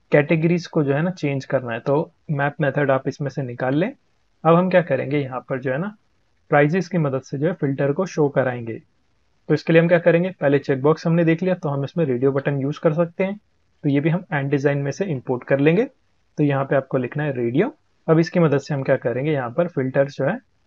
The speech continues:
perform करेंगे। Make sure इस file को भी आपको import करना है, लेकिन Visual Studio Code आप यूज़ कर रहे हैं तो automatically जो है सजेशन आपको आ जाएगा, तो आप उसकी मदद से भी जो है यहाँ पर उसको display करा सकते हैं। और यहाँ पे हम क्या करेंगे,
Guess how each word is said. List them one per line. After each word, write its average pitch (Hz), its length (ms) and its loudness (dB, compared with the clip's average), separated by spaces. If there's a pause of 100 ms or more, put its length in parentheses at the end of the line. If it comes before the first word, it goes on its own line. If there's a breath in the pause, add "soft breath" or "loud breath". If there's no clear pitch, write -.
perform 147 380 2
करेंगे। 117 440 -4 (380)
Make 160 140 4
sure 196 160 2
इस 175 160 -2
file 151 200 4
को 170 100 0
भी 165 80 2
आपको 151 240 0
import 135 380 -4
करना 147 280 0
है, 208 60 -4 (100)
लेकिन 139 240 -2
Visual 135 280 2
Studio 147 320 0
Code 147 200 2
आप 135 160 0
यूज़ 156 200 0
कर 143 140 -2
रहे 143 120 -2
हैं 220 80 -8 (260)
तो 165 60 0
automatically 175 680 0
जो 165 120 -2
है 180 80 -2
सजेशन 139 460 -4
आपको 135 240 -6
आ 123 120 0
जाएगा, 135 260 -2 (140)
तो 156 60 0
आप 147 180 4
उसकी 143 220 0
मदद 139 200 0
से 135 180 -4
भी 127 100 -2
जो 131 100 0
है 165 80 0
यहाँ 120 160 -4
पर 160 180 -2
उसको 196 200 -4
display 139 320 0
करा 123 220 0
सकते - 280 -10
हैं। - 120 -14 (220)
और 151 160 6
यहाँ 143 220 0
पे 160 120 0
हम 139 80 -2
क्या 135 140 2
करेंगे, 131 360 -4